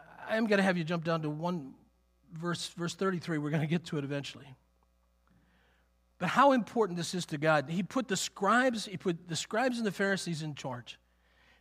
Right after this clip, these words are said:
And he is gonna rail against them for all these verses, all the way down to verse number thirty-three.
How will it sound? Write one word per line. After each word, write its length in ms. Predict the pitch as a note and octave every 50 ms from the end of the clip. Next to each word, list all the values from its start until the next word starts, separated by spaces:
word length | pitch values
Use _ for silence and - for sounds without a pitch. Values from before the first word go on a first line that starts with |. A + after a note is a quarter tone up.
| _ -
And 140 | E3 F3 F#3+
he 100 | A#3 C4+
is 100 | B3+ G#3
gonna 200 | G#3+ G#3+ G3+ E3+
rail 440 | D#3 D3 D#3 F3+ G#3 A#3 A#3+ A#3+ A#3
against 340 | G3+ F3 F3+ F#3+ F#3 -
them 120 | - D#3 C#3
for 160 | - - D3
all 220 | D3+ E3+ G3 G#3
these 200 | G#3 A3 G#3+ F#3
verses, 380 | E3 E3+ F3+ E3+ - D#3 C#3 B2
all 120 | D3 E3
the 80 | E3+ G3
way 100 | F#3 F#3
down 200 | F#3 F#3 F3+ F3+
to 40 | E3
verse 200 | D#3+ F3 E3 -
number 160 | E3+ D#3+ D3+
thirty-three. 580 | - - E3+ E3 E3 D3 - D3+ C3 A2+ -